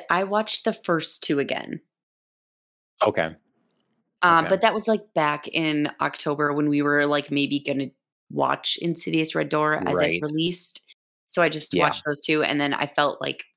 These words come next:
Speaker 1: fresh enough there that I could just jump right into this one.
Speaker 2: Yep. Okay. Cool. I didn't, um, I don't think I, uh, knew it was on Netflix. Uh,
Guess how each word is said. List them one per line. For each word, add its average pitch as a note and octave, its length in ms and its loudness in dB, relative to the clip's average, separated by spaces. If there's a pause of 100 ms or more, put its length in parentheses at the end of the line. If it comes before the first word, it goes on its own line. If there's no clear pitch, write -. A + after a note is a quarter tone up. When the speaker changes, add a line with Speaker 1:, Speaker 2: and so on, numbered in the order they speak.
Speaker 1:
fresh C#3+ 300 0
enough C#3 280 -2
there C3 340 0
that B2+ 140 -4
I C3 80 -8
could - 140 -16
just - 320 -8
jump - 280 -4
right - 160 -2
into D#2 180 -8
this - 240 -8
one. A1 260 -6 (720)
Speaker 2:
Yep. E2+ 280 0 (1400)
Okay. E2 260 -2 (1800)
Cool. D#3+ 220 8
I D#3+ 140 6
didn't, E3 300 2
um, D3+ 420 6
I C#3+ 80 2
don't C#3 140 2
think C#3+ 200 0
I, B2 120 4 (760)
uh, A#2 380 2 (320)
knew A#2+ 160 4
it A2+ 40 4
was G#2 140 2
on G#2 160 -2
Netflix. - 640 -2 (520)
Uh, G2 180 -2